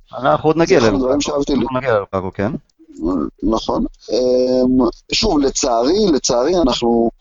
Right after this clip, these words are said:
Speaker 2: המון המון זמן לא ראינו את רשפורד משחק באופן רציף כחלוץ. אנחנו זוכרים את הדברים הטובים, אנחנו לא, אולי לא, לא ממש זוכרים אם יש דברים רעים. אני כן
Speaker 1: יש
Speaker 2: חושב,
Speaker 1: דברים.
Speaker 2: מכל מה שאנחנו רואים ממנו על המגרש, אה,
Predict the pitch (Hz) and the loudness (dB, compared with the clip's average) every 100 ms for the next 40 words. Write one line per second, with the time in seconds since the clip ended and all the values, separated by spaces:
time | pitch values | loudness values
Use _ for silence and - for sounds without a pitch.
0 | _ - 123 139 208 214 214 202 190 208 | _ -6 -2 0 2 2 2 2 2 2
1 | 185 190 196 190 190 180 170 185 190 - | 2 2 2 2 2 0 0 0 0 0
2 | 170 147 139 143 180 175 156 180 180 151 | 0 2 0 -2 -4 -2 0 0 0 0
3 | 143 - 185 - - 143 135 170 220 - | 0 0 -2 -2 -4 -4 -2 -2 -2 -4
4 | - - 117 123 123 113 117 - 180 190 | -6 -2 -2 0 0 0 0 0 0 0
5 | 151 147 180 180 147 160 170 123 120 123 | 0 2 2 0 0 2 2 0 0 0
6 | 135 156 156 151 139 143 160 160 302 302 | 2 2 2 2 2 2 2 2 2 2
7 | - 320 - 277 339 320 320 311 330 - | 2 0 0 -2 0 0 0 -2 -4 -2
8 | 285 285 - 143 175 247 - - 120 123 | 0 0 0 2 2 0 -2 -4 0 0
9 | - 190 131 180 160 185 165 139 - 175 | 0 0 0 0 0 -2 -2 -2 -2 -2
10 | 170 175 160 - 147 165 175 151 139 - | -2 -2 -2 -2 0 2 2 2 2 0
11 | 165 160 143 156 147 143 - - - | 0 2 2 2 2 0 -2 -4 -4